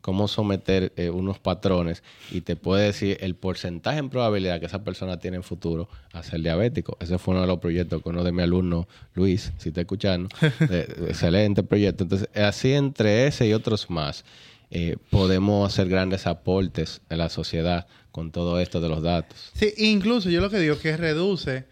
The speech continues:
Speaker 2: la brecha de la experiencia. Por ponerte un ejemplo, si tú un médico que es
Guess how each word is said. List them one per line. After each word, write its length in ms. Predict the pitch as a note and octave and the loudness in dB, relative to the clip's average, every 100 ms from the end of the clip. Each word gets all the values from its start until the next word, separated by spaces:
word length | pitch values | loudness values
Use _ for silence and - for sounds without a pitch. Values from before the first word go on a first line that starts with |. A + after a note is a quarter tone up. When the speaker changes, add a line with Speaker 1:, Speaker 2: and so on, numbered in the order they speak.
| - - - - | -20 -20 -16 -2
Speaker 2:
la 280 | D3 D#3 | 4 4
brecha 580 | D3+ D#3 F3+ E3+ D#3 C3+ - | 4 4 4 2 0 -2 0
de 180 | C#3 | 0
la 100 | C#3+ | 2
experiencia. 760 | C#3+ B2+ G2 C3+ C#3 C#3+ B2 B2+ | 2 0 0 2 2 0 -2 -2
Por 140 | E3 | 2
ponerte 240 | D#3+ F3+ G3+ | 4 4 4
un 120 | F#3+ | 4
ejemplo, 300 | D3 C3 C3 | 4 2 0
si 160 | - D#3 | -2 2
tú 180 | G3 | 4
un 80 | A#3 | 4
médico 380 | A#3 A#3+ A#3 G#3+ | 4 2 2 0
que 440 | G#3 G3 E3+ F3+ | 0 2 4 2
es 80 | G3 | 0